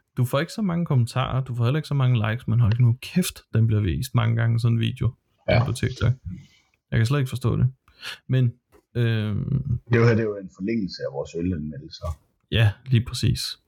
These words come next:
Speaker 2: Øh.
Speaker 1: Og jeg sidder også og bliver lidt tør i munden, for jeg kan godt mærke, at når man laver en podcast, så snakker man mere. Så skal vi ikke bare hoppe videre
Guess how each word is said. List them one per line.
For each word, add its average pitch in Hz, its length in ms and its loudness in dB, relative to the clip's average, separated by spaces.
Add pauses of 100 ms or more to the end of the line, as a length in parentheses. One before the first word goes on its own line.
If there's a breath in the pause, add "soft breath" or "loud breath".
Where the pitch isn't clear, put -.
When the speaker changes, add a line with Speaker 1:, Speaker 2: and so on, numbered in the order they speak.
(540 soft breath)
Speaker 2:
Øh. 92 140 2
Speaker 1:
Og 120 100 0
jeg 113 520 -4
sidder 160 260 -4
også 113 160 -2
og 117 40 -4
bliver 117 160 -2
lidt 110 140 -4
tør 110 160 -2
i - 20 0
munden, 113 260 -2
for 117 60 -2
jeg 113 60 -4
kan 113 80 -10
godt 123 120 -2
mærke, 123 300 -2
at 110 140 -6
når 104 60 0
man 104 160 -2
laver 117 140 -2
en 131 80 -2
podcast, 123 460 -2
så - 100 -8
snakker 110 300 -2
man 110 160 -2
mere. 104 240 0 (800 loud breath)
Så 110 160 2
skal 110 220 -2
vi 113 140 0
ikke 131 140 -6
bare 131 200 -2
hoppe 120 240 -2
videre 123 360 2